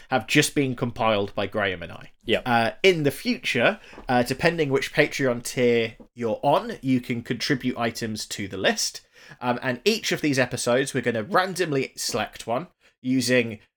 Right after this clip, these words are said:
Speaker 1: and we'll come on to that in a moment. We'll randomly select one, and then we are going to draft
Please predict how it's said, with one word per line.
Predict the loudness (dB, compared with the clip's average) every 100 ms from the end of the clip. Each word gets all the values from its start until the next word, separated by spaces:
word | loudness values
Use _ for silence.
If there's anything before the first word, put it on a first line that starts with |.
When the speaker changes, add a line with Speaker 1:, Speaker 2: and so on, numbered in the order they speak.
| _ _ _ _ _ _ _ -8
Speaker 1:
and | -4
we'll | -2
come | 2 4
on | 2
to | 0
that | -2 -2
in | -4
a | -6
moment. | -8 -10 -12 -14 -20 -14 -2
We'll | 2 2 6
randomly | 6 6 2 0
select | -2 -6 -6
one, | -4 -4 -4
and | -4
then | -2 0
we | 0
are | 0
going | 0 -2
to | -2 -4 -2
draft | 0 2 4 2 -2 -6 -14